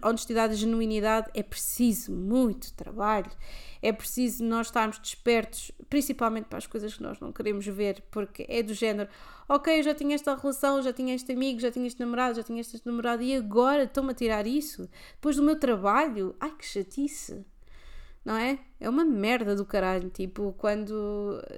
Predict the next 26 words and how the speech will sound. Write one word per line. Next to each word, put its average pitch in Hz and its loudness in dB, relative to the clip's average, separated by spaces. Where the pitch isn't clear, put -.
é 254 -2
chato 226 -2
ter 220 -4
que 240 -8
começar 285 0
do 262 0
zero, 208 0
aos 254 2
vinte, 240 0
aos 196 -2
trinta, 247 0
aos 196 -8
quarenta, 226 0
aos 190 -4
cinquenta, 196 -4
três 277 6
minutos 262 2
antes 240 0
de 233 -4
morrermos, 196 0
o 226 -2
que - -18
for. 180 -4
É 208 2
muito 302 6
chato, - 0